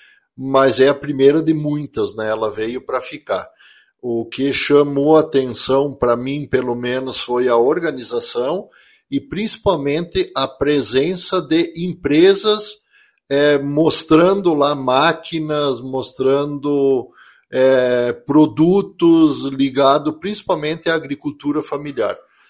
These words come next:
Eu acho que os organizadores da, da festa estão de parabéns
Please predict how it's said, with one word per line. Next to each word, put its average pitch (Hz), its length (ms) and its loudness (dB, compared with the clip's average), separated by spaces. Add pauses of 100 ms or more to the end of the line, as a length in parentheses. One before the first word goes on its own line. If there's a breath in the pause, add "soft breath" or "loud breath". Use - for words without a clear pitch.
(160)
Eu 117 80 0
acho 117 180 -2
que - 60 -8
os 120 140 -6
organizadores 123 1080 0
da, 107 560 0
da 107 480 0
festa 135 640 -2 (960)
estão 135 380 -2
de 135 100 0
parabéns 160 880 0